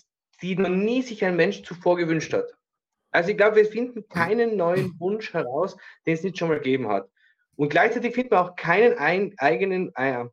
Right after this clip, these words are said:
keinen einzigen Wunsch heraus, der nicht schon erfüllt ist. Und von dem her gibt's ja Leute, die sich die Wünsche erfüllen können.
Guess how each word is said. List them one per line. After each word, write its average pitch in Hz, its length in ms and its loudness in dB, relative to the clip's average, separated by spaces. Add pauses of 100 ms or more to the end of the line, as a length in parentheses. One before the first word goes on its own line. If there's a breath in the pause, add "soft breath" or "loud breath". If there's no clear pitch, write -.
(140)
keinen 165 320 0
einzigen 156 440 -4
Wunsch 175 220 -6
heraus, 160 400 -2 (220)
der 151 80 6
nicht 175 180 0
schon 165 140 2
erfüllt - 340 -10
ist. - 240 -20 (1800)
Und 135 80 -12
von 143 200 0
dem 160 200 6
her 190 180 4
gibt's - 380 -12
ja 151 120 4
Leute, 120 280 4
die 127 100 -8
sich 127 140 -14
die 127 120 -8
Wünsche 151 300 -2
erfüllen 170 380 2
können. 104 380 -2